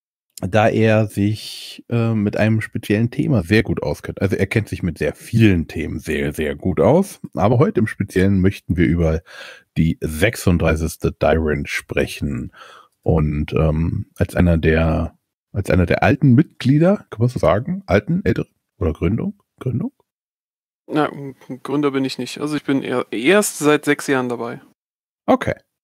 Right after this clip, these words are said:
Speaker 1: Also als einer, der schon seit sechs Jahren dabei ist und sich, äh, auch sehr gut mit der Geschichte der sechsunddreißigsten auskennt, haben wir gedacht, wir brauchen Unterstützung und das ist Onai. Danke, dass du Zeit gefunden hast.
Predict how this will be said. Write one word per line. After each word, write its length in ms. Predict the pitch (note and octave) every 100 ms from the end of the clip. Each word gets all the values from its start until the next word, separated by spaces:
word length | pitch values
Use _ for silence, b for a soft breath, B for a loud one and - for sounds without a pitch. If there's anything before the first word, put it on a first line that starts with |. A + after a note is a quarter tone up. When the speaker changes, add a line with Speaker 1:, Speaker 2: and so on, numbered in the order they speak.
| _ -
Speaker 1:
Also 340 | A2 F#2 - _
als 180 | G2 -
einer, 240 | G2 F#2+
der 400 | F#2 E2 E2 -
schon 300 | - D#2+ D#2+
seit 260 | D#2+ E2 -
sechs 320 | G#2+ - -
Jahren 300 | G2 F2+ F#2
dabei 300 | E2+ E2+ F2
ist 320 | G#2+ F#3+ -
und 220 | - G2+
sich, 440 | - G2 G2 - -
äh, 260 | G2 F#2 -
auch 100 | -
sehr 200 | - D#3+
gut 320 | - F#3 -
mit 160 | B2 -
der 80 | A#2
Geschichte 360 | A#2 G3 -
der 100 | F#2
sechsunddreißigsten 680 | E2 - F2 E2+ D#2+ F2 -
auskennt, 500 | - A#2+ - C3 - B B B B
haben 180 | F#2+ F2+
wir 120 | E2
gedacht, 240 | - -
wir 100 | D#2+
brauchen 480 | D2 C#2+ D2 - -
Unterstützung 920 | - E2+ D#2+ D2+ - - F2+ - D#2
und 180 | E2 D#2+
das 180 | - -
ist 460 | - D#2+ - - - b b b b _
Onai. 400 | - F#2 D2+ - - - b b _ _ _ _ _ - F2
Danke, 240 | F#2+ G2
dass 160 | A2 -
du 80 |
Zeit 200 | C#3 F3+
gefunden 360 | - - E3 D#2+
hast. 340 | C#3 - _